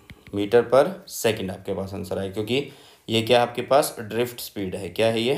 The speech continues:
ड्रिफ्ट स्पीड है। क्लियर? चलिएगा, समझ में आ गया होगा, I think। नेक्स्ट चलते हैं क्वेश्चन नंबर फिफ्थ की तरफ। क्वेश्चन नंबर फिफ्थ क्या कहता है देखिएगा। Question number fifth, two wire of equal length, one of copper and, uh,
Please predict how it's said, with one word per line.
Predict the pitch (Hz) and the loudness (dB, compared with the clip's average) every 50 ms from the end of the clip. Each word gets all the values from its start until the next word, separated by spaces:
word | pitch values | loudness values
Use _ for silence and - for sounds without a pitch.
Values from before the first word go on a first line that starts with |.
| - - - | -2 -6 -12
ड्रिफ्ट | 101 95 107 110 123 135 131 - - | -12 -6 -2 0 0 0 0 -4 -10
स्पीड | - - - - - 104 98 95 98 | -10 -10 -10 -6 -4 -4 -2 -2 -2
है। | 85 - - - _ _ - _ _ - _ _ _ - - _ _ _ - - _ _ _ _ _ _ - | -4 -6 -6 -12 _ _ -20 _ _ -20 _ _ _ -20 -20 _ _ _ -20 -20 _ _ _ _ _ _ -12
क्लियर? | - 101 107 123 139 151 - - - - _ _ - | -6 0 4 6 6 4 4 -2 -16 -20 _ _ -6
चलिएगा, | - 107 82 80 80 - - - - - _ _ _ _ _ _ _ - | -6 -6 -6 -6 -12 -14 -14 -16 -18 -18 _ _ _ _ _ _ _ -8
समझ | - - 98 95 104 | -6 -4 -2 -2 0
में | 104 107 | 4 6
आ | 107 104 | 6 6
गया | 104 110 113 | 6 6 4
होगा, | 113 113 107 - - 113 | 4 4 4 4 2 2
I | 113 | 2
think। | - 131 131 131 - - _ _ _ - - _ _ - | -2 -4 -8 -8 -10 -18 _ _ _ -20 -20 _ _ 0
नेक्स्ट | 117 123 135 131 - | 2 2 2 2 2
चलते | 139 131 127 139 135 | -2 -2 0 0 0
हैं | 135 139 | 0 2
क्वेश्चन | 131 120 - - 120 | 0 -2 0 0 -2
नंबर | 123 123 120 123 | -2 2 2 0
फिफ्थ | 120 - 127 123 123 - - | 0 2 -4 -4 -4 -6 -6
की | - 131 | -4 -4
तरफ। | 127 - 123 127 127 - | -2 2 0 0 0 2
क्वेश्चन | - 123 120 - 135 | -2 -2 0 0 -2
नंबर | 131 131 127 131 - | -2 0 0 0 0
फिफ्थ | - - 135 131 127 - - - | 0 2 0 0 0 0 -6 0
क्या | - 113 113 | 2 2 4
कहता | 113 117 113 110 - 113 | 4 2 0 2 4 2
है | 120 - - - | 2 2 -2 -10
देखिएगा। | 113 110 101 - - 85 - - - - - _ _ - - _ - _ _ _ _ _ _ _ _ - _ _ - - | -6 -6 -6 -4 -4 -8 -8 -10 -14 -16 -18 _ _ -20 -20 _ -20 _ _ _ _ _ _ _ _ -20 _ _ -18 -14
Question | - - 120 - 139 131 | -4 -4 -2 0 2 2
number | 131 127 120 | 4 4 4
fifth, | 110 104 92 92 - - _ - | 4 2 -6 -6 -8 -16 _ 0
two | - 139 143 147 | 4 4 6 8
wire | 143 139 127 131 131 135 | 8 8 8 6 4 2
of | 131 127 - | 0 0 -2
equal | 123 120 - - 131 131 127 120 | -4 -8 -6 -2 0 0 2 2
length, | 113 110 113 113 - - - | 2 0 -2 -4 -8 -8 -2
one | 107 110 117 120 | 0 0 2 2
of | 127 123 - | 0 -2 0
copper | - 120 110 110 - 117 117 | 2 0 2 4 2 2 2
and, | 120 117 120 117 - | 2 0 -2 -4 -2
uh, | - 107 107 | 0 0 0